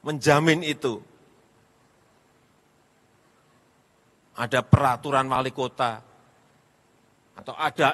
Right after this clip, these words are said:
instruksi bupati. Hati-hati loh. Kita semua harus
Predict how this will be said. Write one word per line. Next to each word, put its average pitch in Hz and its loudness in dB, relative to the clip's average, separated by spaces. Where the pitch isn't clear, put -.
instruksi 143 -6
bupati. 123 -4
Hati-hati 214 0
loh. - -18
Kita 202 -10
semua 226 -2
harus 156 -8